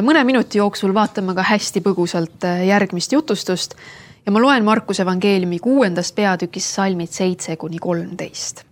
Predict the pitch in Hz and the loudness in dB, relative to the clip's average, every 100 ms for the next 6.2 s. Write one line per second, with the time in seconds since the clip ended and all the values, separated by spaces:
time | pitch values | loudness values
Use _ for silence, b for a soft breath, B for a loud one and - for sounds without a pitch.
0 | _ _ _ _ _ _ _ _ _ _ | _ _ _ _ _ _ _ _ _ _
1 | _ _ _ _ _ _ _ _ 214 220 | _ _ _ _ _ _ _ _ -2 2
2 | 233 339 - 302 254 269 277 233 - - | 4 2 2 0 2 2 2 0 0 -2
3 | 214 220 - 208 202 185 202 277 254 185 | 0 2 0 0 0 2 2 4 2 2
4 | 185 185 262 277 - 196 185 180 208 233 | 0 0 0 -2 -4 -2 -2 2 2 2
5 | 196 - 175 170 226 247 269 202 190 190 | -2 -2 -2 -2 0 0 0 0 0 -2
6 | - 202 | -2 -2